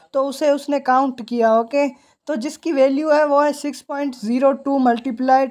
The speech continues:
ten raise to power twenty three। ओके, इसे हम रिप्रेजेंट करते हैं सिंबल एन ए से। ओके, और इसे एवोगेड्रो नंबर कहते हैं। एवोगेड्रो नंबर इसलिए कहते हैं क्योंकि इसे एवोगेड्रो ने कैलकुलेट किया। ओके,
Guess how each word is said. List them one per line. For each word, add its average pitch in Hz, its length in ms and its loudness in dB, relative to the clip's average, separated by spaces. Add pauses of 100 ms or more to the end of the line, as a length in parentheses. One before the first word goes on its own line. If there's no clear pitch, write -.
(100)
ten 254 160 0
raise 233 300 2
to 254 100 -10
power 233 340 2
twenty 226 300 -4
three। 220 260 -6
ओके, 262 320 -2 (440)
इसे 277 180 -2
हम 294 180 2
रिप्रेजेंट 294 640 -2
करते 277 300 -4
हैं 294 180 0
सिंबल 277 600 0 (120)
एन 277 340 -2 (160)
ए 247 200 4
से। 208 400 -8 (320)
ओके, 311 360 2
और 285 240 0
इसे 285 300 0
एवोगेड्रो 269 560 0
नंबर 240 320 -2
कहते 285 300 -4
हैं। 277 240 0
एवोगेड्रो 262 440 -2
नंबर 254 320 0
इसलिए 262 320 -4
कहते 262 300 -4
हैं 262 180 -2
क्योंकि 254 240 -4
इसे 247 220 -2
एवोगेड्रो 240 600 0
ने 277 220 -2 (880)
कैलकुलेट 240 580 -2
किया। 202 260 0
ओके, 294 320 0